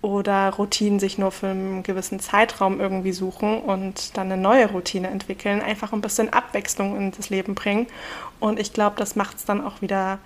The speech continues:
spannend und viel, viel schöner. Und das könnten halt wirklich so die, die kleinsten Dinge sein. Und ich wollte einfach mal so ein bisschen Inspiration geben, was man denn so machen könnte,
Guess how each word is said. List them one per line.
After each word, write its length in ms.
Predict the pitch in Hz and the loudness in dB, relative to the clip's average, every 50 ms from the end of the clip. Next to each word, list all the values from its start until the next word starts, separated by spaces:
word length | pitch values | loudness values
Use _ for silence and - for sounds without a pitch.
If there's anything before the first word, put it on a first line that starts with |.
| - - - - - | -18 -20 -20 -20 -10
spannend 760 | - - - - - 277 269 277 302 311 339 370 427 - - - - - - - _ - | -6 -6 -4 4 6 8 8 8 8 6 4 2 0 -6 -8 -16 -20 -20 -20 -20 _ 0
und 520 | - 254 269 269 262 262 262 262 254 - - | 2 4 6 6 6 4 2 0 -2 -4 -10
viel, 240 | - - - 247 226 | -14 -8 -6 -6 -4
viel 180 | - - 196 196 | -2 -2 -2 0
schöner. 360 | - - - 180 170 170 - - - - - - - - - - - - - - - - - - - - - - - - - - - - - - | 0 0 0 0 0 0 -4 -8 -12 -18 -20 -20 -20 -20 -20 -20 -20 -20 -20 -20 -20 -20 -20 -20 -20 -20 -20 -20 -20 -20 -20 -20 -20 -12 -4 2
Und 80 | 233 | 4
das 140 | 240 240 247 | 4 4 4
könnten 360 | - 302 277 285 - 254 247 | 6 4 4 4 4 0 0
halt 180 | 262 254 240 - | 0 -2 2 6
wirklich 300 | 247 254 247 247 233 240 | 6 8 8 6 0 2
so 100 | - 220 | 0 0
die, 340 | 202 214 208 208 208 202 220 - - - - - - - - _ - | 0 0 -4 -4 -2 -4 -4 -6 -12 -20 -20 -20 -20 -20 -16 _ -4
die 80 | 233 214 | -4 -4
kleinsten 580 | 220 - 247 240 240 240 254 - - 233 220 | 0 4 6 6 6 6 4 0 -2 -2 0
Dinge 260 | 208 226 226 226 214 190 | 0 0 0 0 0 0
sein. 240 | 196 196 196 196 | 0 0 -2 -2
Und 80 | 226 226 | -4 -6
ich 140 | 220 - - | -6 -4 -4
wollte 180 | 220 - - | -4 -2 -2
einfach 240 | - 226 - - - | -4 -8 -8 -6 -4
mal 160 | 226 220 214 | -4 -2 -2
so 80 | 208 233 | -2 -2
ein 80 | 208 208 | 0 0
bisschen 300 | 233 220 - - 233 233 | -2 -2 -2 -4 -4 -4
Inspiration 720 | 226 - - 226 208 214 214 214 - - 240 226 226 226 | -6 -4 -4 -4 -2 -4 -4 -2 2 4 6 6 6 4
geben, 280 | 208 214 214 202 208 196 | 4 2 2 2 0 -2
was 160 | 214 214 - | -2 0 0
man 140 | 226 208 202 | 0 2 2
denn 160 | 208 208 196 | 2 0 0
so 100 | 208 202 | 0 0
machen 360 | 202 208 208 - 220 214 214 | -2 -2 -4 -4 -6 -6 -6
könnte, 720 | - - 285 277 302 320 320 - - - 226 226 233 294 | -2 2 4 4 4 4 2 0 0 0 4 4 4 4